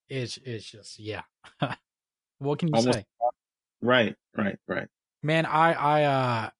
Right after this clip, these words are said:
Speaker 1: switching gears here now, talking about what can you say.
Speaker 2: Uh-huh.
Speaker 1: Uh, you just put out this album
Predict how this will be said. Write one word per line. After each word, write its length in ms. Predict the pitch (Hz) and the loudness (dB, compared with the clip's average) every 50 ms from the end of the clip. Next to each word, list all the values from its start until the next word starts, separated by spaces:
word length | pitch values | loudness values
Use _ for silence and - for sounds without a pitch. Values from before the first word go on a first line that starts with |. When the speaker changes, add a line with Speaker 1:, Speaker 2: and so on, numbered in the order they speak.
| _ _ _ _ _ _ _ _ _ _ _ _ _ _ _ - | _ _ _ _ _ _ _ _ _ _ _ _ _ _ _ -8
Speaker 1:
switching 500 | - - - - 165 147 - - 123 113 | -6 -4 -2 2 2 2 2 2 -2 -2
gears 300 | 107 113 113 117 110 - | -2 -2 -2 -2 -2 -4
here 300 | - 101 95 98 - - - | -4 -6 -8 -8 -12 -10 -6
now, 340 | 127 120 123 123 120 117 113 | -4 -2 0 0 0 -2 -2
talking 260 | 107 - 127 117 110 117 | -2 -2 -2 0 0 -2
about 200 | 117 107 107 110 | -2 -4 -4 -4
what 160 | 113 113 - | -4 -6 -4
can 140 | - 113 104 | -6 -8 -8
you 80 | 98 - | -8 -6
say. 380 | - 127 117 104 98 95 _ _ _ _ _ _ _ _ _ _ _ _ _ _ _ _ - 101 | -6 -4 -4 -4 -6 -8 _ _ _ _ _ _ _ _ _ _ _ _ _ _ _ _ -8 -4
Speaker 2:
Uh-huh. 160 | 104 98 120 | -2 -2 -2
Speaker 1:
Uh, 400 | 117 113 113 110 110 107 107 107 _ _ _ _ | -2 -2 -2 -4 -4 -4 -6 -8 _ _ _ _
you 100 | - 127 | -10 -6
just 220 | 123 156 156 - - | -4 -4 -4 -2 0
put 100 | 160 143 | 0 0
out 100 | 135 123 | 2 0
this 160 | 127 107 117 | -2 -2 -2
album 380 | 101 95 98 104 104 107 117 | -2 -4 -4 -6 -8 -12 -14